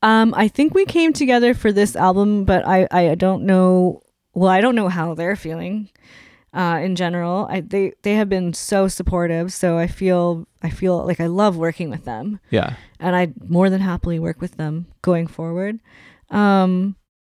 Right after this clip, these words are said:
Speaker 1: um, and it's just really such a, I feel so grateful to have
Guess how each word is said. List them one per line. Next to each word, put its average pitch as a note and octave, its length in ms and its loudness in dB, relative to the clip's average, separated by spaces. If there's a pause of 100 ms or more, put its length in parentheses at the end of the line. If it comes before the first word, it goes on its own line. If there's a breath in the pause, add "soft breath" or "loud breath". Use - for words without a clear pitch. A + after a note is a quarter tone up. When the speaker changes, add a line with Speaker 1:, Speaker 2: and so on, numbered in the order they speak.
(560)
Speaker 1:
um, F3+ 580 2 (100)
and F#3+ 300 4
it's F3 140 -2
just G3 180 -2
really F3+ 240 0
such - 280 -8
a, D#3 260 -6
I F3 60 -8
feel E3+ 180 -4
so D#3+ 400 -6
grateful - 380 -8
to F#3 100 -8
have D#3+ 380 -6